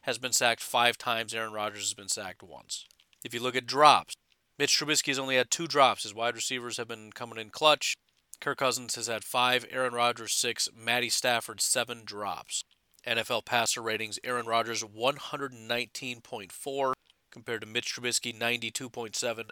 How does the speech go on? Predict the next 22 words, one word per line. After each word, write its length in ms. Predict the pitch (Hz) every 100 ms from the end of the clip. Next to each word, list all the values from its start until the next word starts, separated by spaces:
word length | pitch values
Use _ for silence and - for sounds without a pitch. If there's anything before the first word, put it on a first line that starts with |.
| -
Matt 460 | 95 101 110 123 -
Stafford 560 | - - 127 - 123 - 131
eighty-three 520 | 131 135 - 131 123
point 300 | - 120 113
two, 260 | - 113
Kirk 240 | 110 127 -
Cousins 380 | 117 107 107 -
sixty-one 680 | 120 - 117 110 107 104
point 300 | - 107 98 -
nine. 340 | 87 - - - _ - - - -
So 140 | 208
it's 80 | 196
also 280 | 233 202 185
interesting 380 | 165 - 175 147
to 60 |
look 220 | 135 131
back. 240 | 127 107 104
I, 80 | 135
th-, 140 | 147
I 60 | 151
think 220 | 180 151
most 560 | 147 151 160 147 -